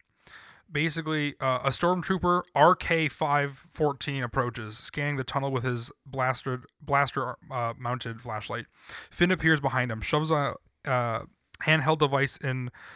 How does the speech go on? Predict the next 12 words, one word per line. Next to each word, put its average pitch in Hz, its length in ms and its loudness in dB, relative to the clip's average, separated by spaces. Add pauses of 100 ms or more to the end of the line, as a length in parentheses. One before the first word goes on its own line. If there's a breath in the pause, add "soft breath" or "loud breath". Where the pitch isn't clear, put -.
the 139 100 -4
back 135 240 4
of 131 60 -2
his 123 120 0
neck 120 200 0
and 120 120 -4
stuns 113 300 -4
him. 107 140 -10
The 110 60 -8
stormtrooper 143 520 0
collapses. 113 580 -4
Finn 151 400 -4